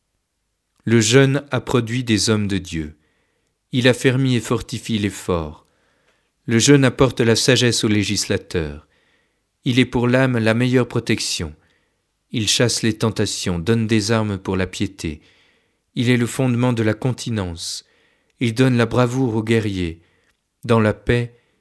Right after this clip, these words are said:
il enseigne le repos. Il donne la perfection aux prêtres. Il est en effet défendu de toucher au sacrifice sans jeûne. Ce qui nous montre l'importance de Moïse dans la liturgie du carême,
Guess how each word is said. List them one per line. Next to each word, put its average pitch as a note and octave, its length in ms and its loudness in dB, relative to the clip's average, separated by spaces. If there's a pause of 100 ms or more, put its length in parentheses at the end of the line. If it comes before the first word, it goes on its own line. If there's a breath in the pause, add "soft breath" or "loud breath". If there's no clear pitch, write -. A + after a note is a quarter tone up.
(120)
il G#2+ 160 -2
enseigne A2 420 -2
le G2 120 -2
repos. F#2 440 -6 (760)
Il A2+ 120 -4
donne C3+ 220 4
la A#2+ 80 2
perfection B2+ 560 0
aux A2+ 60 0
prêtres. - 560 -6 (560)
Il A#2+ 160 0
est A#2 160 0
en A2+ 100 2
effet A2+ 300 0
défendu A2 560 -2
de G#2 100 -4
toucher - 420 -4
au F#2 140 -4
sacrifice - 840 -6
sans - 300 -6
jeûne. D#2 460 -10 (2000)
Ce - 120 0
qui D3+ 160 0
nous C#3+ 100 6
montre C#3+ 360 2
l'importance B2 580 -2
de A#2 60 -2
Moïse A2+ 380 -2
dans G#2+ 140 0
la F#2+ 100 2
liturgie F#2+ 520 -4
du F#2 100 -10
carême, G2 500 -2